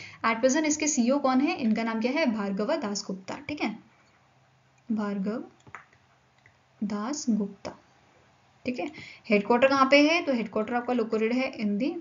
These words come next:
Mumbai, Mumbai Maharashtra। ठीक है,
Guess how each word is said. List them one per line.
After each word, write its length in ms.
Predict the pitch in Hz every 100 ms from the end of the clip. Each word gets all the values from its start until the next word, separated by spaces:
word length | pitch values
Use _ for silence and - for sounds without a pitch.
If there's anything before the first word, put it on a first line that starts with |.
| -
Mumbai, 580 | 208 196 202 208 311 349 - _ _ _ _ _ _ _ - _ 214
Mumbai 340 | 196 202 269
Maharashtra। 640 | 320 220 202 208 208 - - - _ _ _
ठीक 140 | 262 262
है, 180 | 427